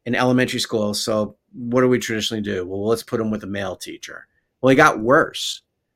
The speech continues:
And the reason why they got worse is they found out that the male teacher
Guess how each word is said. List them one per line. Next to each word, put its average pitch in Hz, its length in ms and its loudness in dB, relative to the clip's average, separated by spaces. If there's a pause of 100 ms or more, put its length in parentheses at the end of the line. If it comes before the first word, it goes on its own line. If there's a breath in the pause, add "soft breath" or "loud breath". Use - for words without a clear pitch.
(480)
And 127 160 4
the 127 80 4
reason 160 300 4
why 147 120 2
they 131 140 0
got 113 220 0
worse 143 300 2
is 110 80 -8
they 110 120 -4
found 113 340 -4
out 127 220 0
that 107 100 -10
the 107 60 -10
male 123 360 0
teacher 117 680 -6